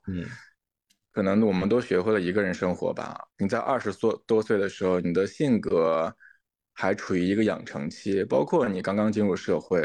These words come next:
Speaker 2: 其实很多事情都是可以被塑造的。但你过了三十岁之后，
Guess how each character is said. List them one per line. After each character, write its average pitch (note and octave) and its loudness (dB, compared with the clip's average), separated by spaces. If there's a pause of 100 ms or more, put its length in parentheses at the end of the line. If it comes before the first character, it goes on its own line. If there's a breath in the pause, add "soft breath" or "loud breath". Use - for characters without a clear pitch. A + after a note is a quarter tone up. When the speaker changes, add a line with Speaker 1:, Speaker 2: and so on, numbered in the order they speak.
(640 soft breath)
Speaker 2:
其 - -4
实 A#2+ 2
很 F#2+ -2
多 G2+ 4
事 B2 0
情 G#2 2
都 A2+ 2
是 G#2+ 0
可 G2+ -2
以 F#2 2
被 G2 0
塑 A2 -2
造 - 0
的。 - -6
但 A#2 -2
你 F2 -4
过 G#2 2
了 D#2 2
三 G#2 0
十 G#2 -2
岁 D#2+ 0
之 D#2 -10
后， - -4